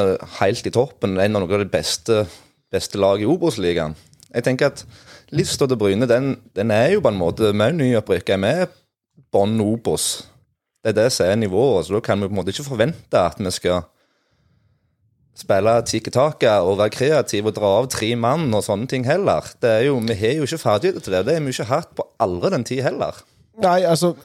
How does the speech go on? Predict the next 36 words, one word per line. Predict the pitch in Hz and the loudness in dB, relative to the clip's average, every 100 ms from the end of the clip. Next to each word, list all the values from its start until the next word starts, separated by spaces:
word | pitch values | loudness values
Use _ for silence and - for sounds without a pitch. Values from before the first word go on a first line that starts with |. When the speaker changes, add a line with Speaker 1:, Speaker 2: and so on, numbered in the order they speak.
| _ - | _ -8
Speaker 1:
Vi | |
må | 123 120 | -6 -4
ikke | 175 170 | -4 0
glemme | 123 110 | 0 2
av | 117 135 | 0 0
hvor, | - 113 120 - _ _ _ 160 | 0 0 0 -6 _ _ _ -2
Speaker 2:
Nei, | 151 | 0
det | 170 196 | 2 2
skal | 165 | 2
Speaker 1:
hvor, | 120 | 2
Speaker 2:
vi | |
ikke. | 127 - | 2 2
Speaker 1:
hvor | 123 | 2
i | |
landet | 107 113 123 | 0 0 2
vi | 113 | 2
er | 107 104 | 2 2
Speaker 2:
Eh, | |
Speaker 1:
hen, | 90 85 | 0 -2
på | 76 | -2
Speaker 2:
og, | 127 | 0
Speaker 1:
en | 101 | 0
Speaker 2:
og | 127 | 0
Speaker 1:
måte. | 85 90 | -2 -2
Speaker 2:
mine | 135 123 151 | 0 0 2
forventninger | 151 135 160 120 | 2 0 -2 -4
har | 95 | -2
alltid | - 117 | 0 0
vært | 104 117 | 0 0
det | 107 | 0
som | 120 | 0
klubben | - 110 107 110 | 0 -2 0 0
har | 98 | 0
gått | 98 | 2
ut | 151 156 | 2 2
med. | 107 | -2